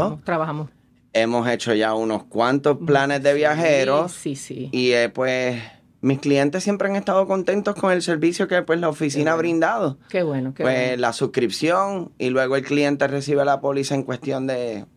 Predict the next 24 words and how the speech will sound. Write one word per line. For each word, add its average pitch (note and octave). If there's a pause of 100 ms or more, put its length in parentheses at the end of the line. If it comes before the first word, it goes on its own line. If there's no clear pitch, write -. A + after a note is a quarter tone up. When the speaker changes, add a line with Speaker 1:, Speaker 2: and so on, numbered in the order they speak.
(280)
Speaker 2:
a F2
veces F2
hasta F#2+
horas. F#2+ (280)
Speaker 1:
Sí, D#3+
Speaker 2:
Porque A2+
me D#3+
la G#2
han A2
Speaker 1:
exactamente. A#2
Speaker 2:
eso, A2+
hecho G#2+
rush, B2+
Speaker 1:
Sí, E3
Speaker 2:
so. G#2
Speaker 1:
sí, D3+ (160)
sí, D3
sí. - (320)
Ese G#3
es A#3
el B3
propósito, F#3+
eh, D3
que D#3